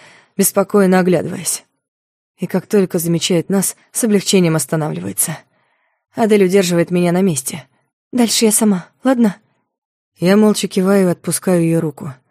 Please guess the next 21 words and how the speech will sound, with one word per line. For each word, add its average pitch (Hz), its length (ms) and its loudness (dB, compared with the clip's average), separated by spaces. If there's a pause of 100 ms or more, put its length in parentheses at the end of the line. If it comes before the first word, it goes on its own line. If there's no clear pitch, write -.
(640)
Может, 180 480 0 (460)
все - 240 0
вокруг 180 340 0
правы, 190 400 0
и 151 40 0
нам 156 200 -2
с - 140 -6
ней 160 180 -2
никогда 160 460 -2
не 156 100 -2
суждено 156 480 -4
быть 156 220 -8
вместе. 180 460 -10 (680)
Я 202 160 2
так 190 180 0
долго 185 260 0
запрещал 170 460 -4
себе 170 220 -2
мечтать 165 440 -6
о - 20 -10
ней. 175 300 -12